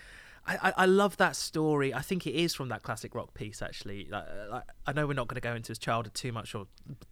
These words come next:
but his, his mother passed away when he was very, very young.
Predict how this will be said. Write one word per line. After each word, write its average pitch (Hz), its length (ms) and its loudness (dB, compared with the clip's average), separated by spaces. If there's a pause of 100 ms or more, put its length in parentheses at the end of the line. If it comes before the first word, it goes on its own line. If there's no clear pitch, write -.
(180)
but 131 220 2 (320)
his, 135 300 2
his 139 200 -2
mother 143 260 4
passed 120 340 0
away 123 260 2
when 110 120 -6
he 107 60 -8
was 107 140 -8
very, 117 220 -2
very 113 260 -4
young. 117 400 -2